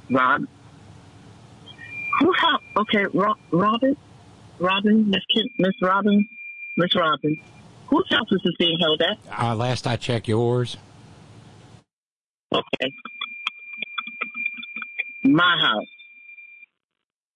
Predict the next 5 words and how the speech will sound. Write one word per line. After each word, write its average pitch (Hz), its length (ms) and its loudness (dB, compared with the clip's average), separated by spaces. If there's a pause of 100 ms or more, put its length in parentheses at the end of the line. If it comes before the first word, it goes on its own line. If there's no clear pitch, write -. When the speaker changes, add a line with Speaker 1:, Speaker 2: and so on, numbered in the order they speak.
(1200)
Speaker 1:
You 202 480 4
are 196 100 2 (220)
giving 175 300 2
me 233 180 2 (100)
permission? 269 640 2